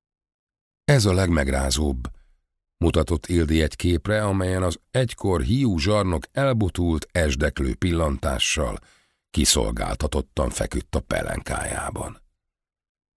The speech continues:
"Apád még most is vonzó és taszító, szánalmas szörnyeteg. A fotóit pedig őszintébbek, mint te saját magadhoz, szívem.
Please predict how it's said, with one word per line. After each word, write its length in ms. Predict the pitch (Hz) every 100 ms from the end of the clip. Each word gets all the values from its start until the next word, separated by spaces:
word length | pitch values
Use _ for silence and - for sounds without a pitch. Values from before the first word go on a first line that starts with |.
| _ _ _ _ _ _
"Apád 360 | 127 113 95
még 140 | 95 107
most 240 | 131 -
is 120 | 80
vonzó 520 | 80 104 95 73 76 69
és 180 | 69
taszító, 640 | - 101 - 64 - - 60
szánalmas 720 | - 87 71 76 65 67 67
szörnyeteg. 840 | - 71 69 58 - - 62 - _ _ _ _ _ _ _ _ _ _
A 100 | -
fotóit 520 | 127 220 - 82 80
pedig 260 | - 90 101
őszintébbek, 880 | 151 104 - 73 67 76 73 78 78
mint 200 | 87 80
te 100 | 101
saját 480 | - 139 - - -
magadhoz, 480 | 80 - - -
szívem. 480 | - - - - -